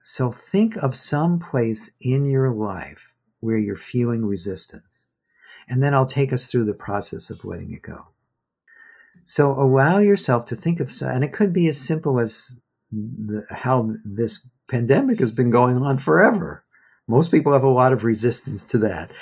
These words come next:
And by the way, pandemic exhaustion is not really that at all. We feel exhausted when we resist. The more we resist, the more tired we feel, the more we give up, the more we don't want to follow instructions,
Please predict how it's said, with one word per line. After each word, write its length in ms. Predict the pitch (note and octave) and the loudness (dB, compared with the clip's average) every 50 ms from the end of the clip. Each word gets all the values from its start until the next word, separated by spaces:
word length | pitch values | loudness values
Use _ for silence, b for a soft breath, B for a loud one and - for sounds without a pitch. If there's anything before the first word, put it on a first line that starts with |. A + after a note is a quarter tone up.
| B B B B B - | B B B B B -2
And 340 | D3+ D#3+ D#3 D3 C#3 C3 - _ _ _ _ _ _ _ | 2 2 2 2 0 -2 -6 _ _ _ _ _ _ _
by 140 | - E4 F4 | 0 2 2
the 100 | D4 G#3+ | 2 2
way, 420 | D3 D#3 D#3 D3+ A#2 E2+ - - b b b b b _ - B2+ B2+ - _ _ _ | 2 2 2 2 0 -2 -6 -12 b b b b b _ -12 -12 -12 -12 _ _ _
pandemic 760 | - A#2 D3+ D3 C#3+ C#3 E3+ G3 G#3+ A3 G3+ - - C3 - _ _ _ _ _ _ _ | -4 -2 0 0 2 2 4 4 4 4 2 0 -4 -12 -16 _ _ _ _ _ _ _
exhaustion 640 | - A2+ G#2+ G#2+ B2+ D3 F#3 F#3 - - - C3 B2+ | -6 -6 -2 0 2 2 2 0 -2 -2 -2 -2 -2
is 140 | B2 A#2+ - | -2 -2 -4
not 160 | C#3+ C#3 - | -4 -4 -2
really 220 | C#3+ C3+ C3 B2+ | 0 2 2 2
that 200 | A#2+ B2 A2+ A2 | 2 0 -2 -2
at 120 | G#2+ G2 G2+ | -4 -4 -4
all. 400 | G2+ G#2+ G#2 F2+ - - _ _ _ | -4 -4 -6 -6 -10 -16 _ _ _
We 140 | A#2 A2 A#2+ | -6 -6 -6
feel 300 | - - - D#3+ E3 D3+ | -4 -2 0 2 4 4
exhausted 720 | C3 G#2 F#2+ F#2+ G2+ C3 C#3 E3+ F3+ E3+ - - G#2 F#2+ G2+ | 2 0 -2 0 2 4 4 4 2 -2 -4 -6 -6 -4 -2
when 140 | A2 G#2+ | -4 -2
we 120 | G#2+ G#2+ G2+ | -2 -2 -4
resist. 640 | F#2 F#2+ F#2 F2 F#2 F#2+ F2+ D#2+ D#2+ - - _ - | -4 -6 -8 -8 -8 -10 -10 -10 -12 -14 -20 _ -14
The 60 | F2+ | -8
more 300 | F#2+ G#2+ A#2 B2 C3 B2+ | -6 -2 0 2 2 2
we 80 | A#2+ | 2
resist, 400 | A2+ G#2+ G#2+ A2 C3 C3+ C3+ - | 0 0 0 2 0 0 0 -2
the 60 | - A2 | -4 -2
more 180 | A2 G#2+ G#2+ | -2 -2 -4
tired 440 | - - - A2+ A2+ A2 G#2+ G2+ G2 | -4 -6 -4 -2 0 0 0 -2 -2
we 140 | F#2+ G2 F2+ | -6 -8 -8
feel, 380 | - - A2 F#2+ E2+ E2 - | -8 -10 -10 -10 -10 -12 -12
the 100 | - F#2+ | -14 -10
more 260 | F#2+ G2+ G2+ G#2 A2 A2 | -8 -6 -4 -2 0 0
we 140 | G#2+ G#2+ | 0 -2
give 240 | G2+ G#2 G2+ F2+ F2+ | -2 -4 -6 -6 -6
up, 320 | F#2 D#2+ - - _ _ - _ _ b b b b b b b b b b b b b | -10 -12 -12 -14 _ _ -20 _ _ b b b b b b b b b b b b b
the 80 | - G#2+ | -6 -2
more 240 | A2 A2+ A#2 B2 B2 | 0 2 2 4 4
we 140 | A#2+ A2+ | 4 2
don't 180 | G#2+ A2+ A#2 A#2 | 2 2 0 2
want 200 | A2 G#2+ G2+ G2+ | 0 0 -2 -4
to 60 | - | -6
follow 400 | - - A2+ G#2 G#2 G#2+ G2+ G2 | -6 -4 -2 0 0 0 0 -2
instructions, 880 | G2 F#2+ F2 - - G2 F2+ F2+ - - - - F2+ F2+ F2 _ _ | -4 -6 -10 -8 -10 -10 -10 -8 -12 -14 -16 -16 -18 -20 -20 _ _